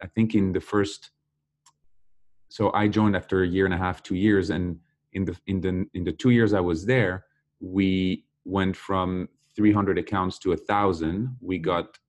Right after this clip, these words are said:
um, Whole Foods Regional, and we, and we had some, you know, something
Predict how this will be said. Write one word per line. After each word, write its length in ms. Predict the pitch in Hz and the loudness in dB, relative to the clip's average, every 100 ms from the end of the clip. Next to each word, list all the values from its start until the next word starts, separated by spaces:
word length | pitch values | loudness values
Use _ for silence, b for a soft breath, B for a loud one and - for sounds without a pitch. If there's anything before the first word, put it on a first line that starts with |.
| - | -20
um, 400 | 82 - - - _ - | -18 -18 -20 -20 _ -2
Whole 120 | 107 | 0
Foods 400 | - 101 87 82 | 0 -4 -4 -2
Regional, 640 | 92 87 90 90 110 139 | -2 -2 -4 -2 -2 -2
and 200 | 110 92 | -6 -6
we, 280 | 92 95 90 _ _ _ _ | -4 -4 -6 _ _ _ _
and 180 | 95 95 | -8 -4
we 120 | 92 | -4
had 320 | 95 98 98 | -2 -2 -4
some, 220 | - 104 90 | -6 -4 -2
you 80 | |
know, 120 | 110 90 | -2 -2
something 560 | - 95 - 101 98 | -4 -4 -2 0 -2